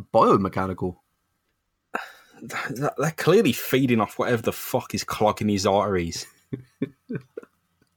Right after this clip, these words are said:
Speaker 2: The weird thing is, sometimes he's drawn as this, like, gross,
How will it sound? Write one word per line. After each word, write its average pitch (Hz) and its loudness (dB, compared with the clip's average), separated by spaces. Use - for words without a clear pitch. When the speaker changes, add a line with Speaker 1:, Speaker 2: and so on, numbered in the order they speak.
Speaker 2:
The 220 2
weird 320 6
thing 254 6
is, 117 2
sometimes 202 2
he's 151 2
drawn 156 4
as 104 0
this, - -2
like, 104 -2
gross, 98 0